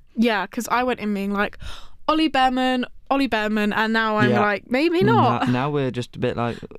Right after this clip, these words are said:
Speaker 2: especially with the new cars as well, it's gonna be completely unknown.
Speaker 1: Yeah.
Speaker 2: And if Antonelli gets a grip on these cars, or Zach gets a grip, or anyone, and Behrman doesn't, and Martins doesn't,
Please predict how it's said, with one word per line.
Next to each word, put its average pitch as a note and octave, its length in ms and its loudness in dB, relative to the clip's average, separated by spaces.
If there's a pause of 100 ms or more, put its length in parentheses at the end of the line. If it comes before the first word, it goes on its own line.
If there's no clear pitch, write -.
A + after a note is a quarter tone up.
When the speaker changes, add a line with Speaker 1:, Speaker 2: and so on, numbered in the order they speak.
(120)
Speaker 2:
especially F#3 420 -2
with D#3+ 200 -4
the D3+ 60 0
new C3+ 180 0
cars B2 480 -2
as A#2+ 140 -4
well, A#2+ 260 -2
it's - 120 -10
gonna C#3 160 -2
be C#3 80 -2
completely C3 480 -2
unknown. C3 480 0 (400)
Speaker 1:
Yeah. A3+ 440 0 (160)
Speaker 2:
And B2+ 360 -2 (120)
if C3+ 140 0
Antonelli B2+ 500 -2
gets - 260 -4
a A#2 60 -4
grip A#2+ 260 -2
on A#2 120 -2
these A2+ 200 -2
cars, A2+ 640 -2 (100)
or A#2 340 -4
Zach A#2+ 320 -2
gets B2 240 -6
a B2 40 -2
grip, A#2+ 340 -2
or A2 100 0 (100)
anyone, C3+ 640 -2 (640)
and B2+ 240 0
Behrman B2+ 380 0
doesn't, C3+ 440 -2 (120)
and A#2+ 120 2
Martins A#2+ 500 -2
doesn't, C#3+ 400 -2